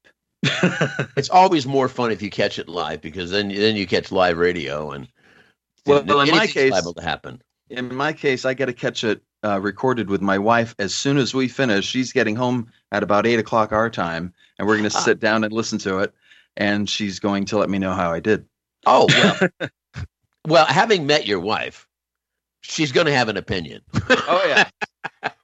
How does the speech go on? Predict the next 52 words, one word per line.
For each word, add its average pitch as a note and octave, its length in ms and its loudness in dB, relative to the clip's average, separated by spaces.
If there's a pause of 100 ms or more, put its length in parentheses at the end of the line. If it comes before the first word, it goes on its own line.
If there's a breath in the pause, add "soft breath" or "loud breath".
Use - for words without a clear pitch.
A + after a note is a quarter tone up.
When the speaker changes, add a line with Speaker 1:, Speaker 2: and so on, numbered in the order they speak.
(160)
Speaker 1:
We G3 120 -2
have E3 100 -2
a C#3 40 -2
great A#2 280 -8
time, G#2+ 340 -10
and G#2+ 180 -12
we B2+ 120 -8
kind F3 220 -6
of C3 60 -4
miss C#3+ 220 -2
being A#2 300 -4
able A2+ 200 -4
to G2 80 -16
go A2 140 -2
into G#2 180 -6
the G2 100 -6
studio, F#2 440 -2
'cause F#2 180 -8
we've A2 140 0
had G#2+ 160 0
such G2 180 -4
a F#2 40 -8
great F#2+ 220 0
time F#2+ 220 -2
going F#2+ 260 0
in F#2 80 0
and F2+ 120 0
seeing G2 300 2
you. E2 120 -4 (800 loud breath)
Speaker 2:
Well, D#3+ 560 6
yeah, B2+ 580 4 (100)
and, B2 200 -2
uh, C#3 40 0
you F3 180 2
mentioned D#3+ 380 -2
the C3+ 80 4
other B2 160 -2
night A2+ 200 -4
when G2+ 120 -8
we G2+ 100 -4
talked F#2 380 -2
that, F2 280 -2
um, F2+ 300 -6
you A2 100 0
know, G2+ 140 -2
we, G2 200 -4
we G#2+ 180 -2
kind A2 240 2
of, F2+ 120 -2
we G#2 140 -2
kind A2 220 -2
of, F2+ 160 -4